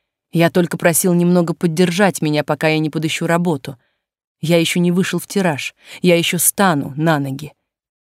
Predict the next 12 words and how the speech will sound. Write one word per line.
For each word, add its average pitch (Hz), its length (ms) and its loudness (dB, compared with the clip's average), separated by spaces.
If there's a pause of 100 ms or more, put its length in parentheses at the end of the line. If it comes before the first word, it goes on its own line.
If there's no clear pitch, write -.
(200)
Он 277 200 4
пытался 220 540 -2
говорить 165 440 0
с 156 60 -6
достоинством, 151 960 -2 (260)
но 214 180 4
голос 240 420 2
его 196 280 -2
слегка 185 460 -4
дрожал. 170 560 -2 (680)
Гнев 190 500 2
Кэрри 220 460 -2